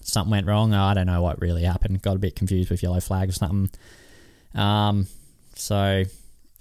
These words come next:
got an injury, and it's kinda spelt the end of my Supercross. So now I'm like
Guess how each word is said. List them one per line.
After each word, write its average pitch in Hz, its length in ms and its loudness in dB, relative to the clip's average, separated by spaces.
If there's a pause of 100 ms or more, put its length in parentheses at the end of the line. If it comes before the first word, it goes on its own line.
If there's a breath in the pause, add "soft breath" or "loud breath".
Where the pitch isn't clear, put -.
(100)
got 107 120 2
an 98 60 0
injury, 104 340 2
and 95 80 -2
it's - 100 -10
kinda 101 200 -2
spelt 95 260 -2
the 92 80 0
end 98 140 2
of 92 60 0
my 92 180 2
Supercross. 101 540 -2
So 90 320 0 (1040 soft breath)
now 123 300 4
I'm 117 80 4
like 107 260 2